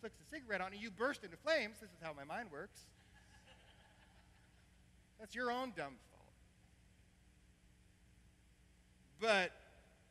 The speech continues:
it's a guardian. It's telling you, like, "Hey, thi-, this is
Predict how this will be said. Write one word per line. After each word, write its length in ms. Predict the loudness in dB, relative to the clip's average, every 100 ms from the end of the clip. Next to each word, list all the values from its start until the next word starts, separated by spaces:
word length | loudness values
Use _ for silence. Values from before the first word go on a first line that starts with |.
| -8
it's 140 | -6 -6
a 60 |
guardian. 500 | 0 2 4 2 0
It's 140 | -6 0
telling 320 | 2 2 -2
you, 80 | -2
like, 180 | 0
"Hey, 260 | 8 8 8 -2 -18 -20 -20 -20 -20 -20 -20 -20 -20 -2
thi-, 140 | 2 2 2
this 200 | 0 2
is 220 | -2